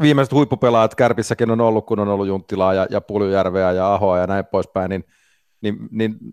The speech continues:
tuleeko vanhemmille pelaajille niin kuin kuitenkin,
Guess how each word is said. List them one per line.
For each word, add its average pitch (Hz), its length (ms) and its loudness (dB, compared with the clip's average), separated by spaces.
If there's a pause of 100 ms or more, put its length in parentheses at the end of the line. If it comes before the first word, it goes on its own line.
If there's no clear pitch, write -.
(200)
tuleeko 131 320 0
vanhemmille 139 360 2
pelaajille 117 500 2
niin 110 180 -2
kuin 104 280 -4 (260)
kuitenkin, 110 540 -2